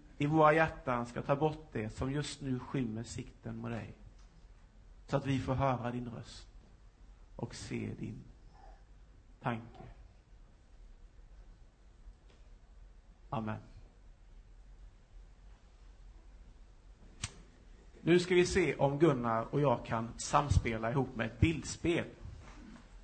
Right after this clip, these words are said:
Idag ska jag predika ifrån Esters bok. Esters bok är en bok som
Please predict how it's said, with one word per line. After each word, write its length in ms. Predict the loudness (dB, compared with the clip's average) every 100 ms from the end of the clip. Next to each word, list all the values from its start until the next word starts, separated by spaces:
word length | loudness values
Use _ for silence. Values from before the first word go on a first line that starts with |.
| -20 -20 -20 -20 -20 -20 -20 -14 2
Idag 260 | 8 8
ska 160 | 8 8
jag 160 | 8
predika 440 | 8 4 4 2 -4
ifrån 300 | 0 0 0 -6 0
Esters 760 | 2 2 0 -2 0 4 4 4
bok. 460 | 0 0 -8 -16 -16 -14 -12 -12 -12 -16 -18 -20 -20 -20 -20 -20 -20 -20 -20 -20 -20 -20 -20 -20 -18 -18 -20 -20 -20 -16 6
Esters 460 | 6 6 2 2
bok 320 | 4 4 4 6
är 240 | 8 8
en 80 | 6
bok 160 | 0 -4
som 360 | -2 0 0